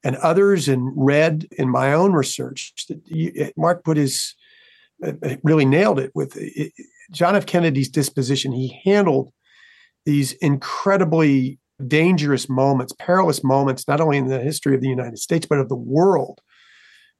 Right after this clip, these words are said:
with equanimity and, and grace and, and calm. And I think that made all the difference, particularly as it related to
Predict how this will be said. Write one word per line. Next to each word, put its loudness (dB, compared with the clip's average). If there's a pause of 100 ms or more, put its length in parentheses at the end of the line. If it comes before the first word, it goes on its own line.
with 0 (240)
equanimity 2 (160)
and, 2
and 0
grace 0 (100)
and, -2 (640)
and 2
calm. 0
And 0
I 0
think -2
that 0
made 2
all 0
the -6
difference, -2
particularly -2 (640)
as 0
it -2
related 2
to 0